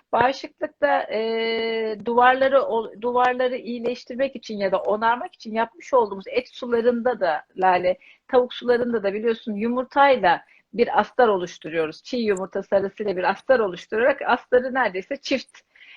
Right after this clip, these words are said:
astar haline getiriyoruz. Yumurta sarısını çiğden koyup bir terbiye yaparak bu çok iyi bir,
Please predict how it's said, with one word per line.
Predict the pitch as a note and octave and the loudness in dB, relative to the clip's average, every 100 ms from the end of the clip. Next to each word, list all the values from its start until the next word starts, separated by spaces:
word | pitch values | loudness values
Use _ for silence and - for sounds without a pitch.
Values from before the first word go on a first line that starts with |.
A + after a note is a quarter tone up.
| - | -2
astar | - G#3 - A#3 | 0 2 4 6
haline | G#3+ F#3 F3+ F3 | 8 6 4 -4
getiriyoruz. | F3 F3 F3 F3+ F3+ | -6 -8 -6 -4 -4
Yumurta | G#3 A3 A#3 A#3+ | -6 -4 -4 -2
sarısını | G#3+ G#3 G#3+ A3 | -2 -2 -6 -10
çiğden | - A3+ G#3+ A3+ A3 - | -6 -2 2 2 2 -2
koyup | - G3+ F#3 _ _ _ _ - | 2 2 2 _ _ _ _ 4
bir | G#3+ | 4
terbiye | G#3 G3+ F#3+ F#3 G3+ | 4 6 6 6 2
yaparak | F#3 F3+ G#3 A3 G#3 C#4 | 4 2 2 2 0 -2
bu | B3 | -6
çok | D4 C#4+ - | -2 -2 -4
iyi | A#3 | -2
bir, | F#3 E3+ | 0 -2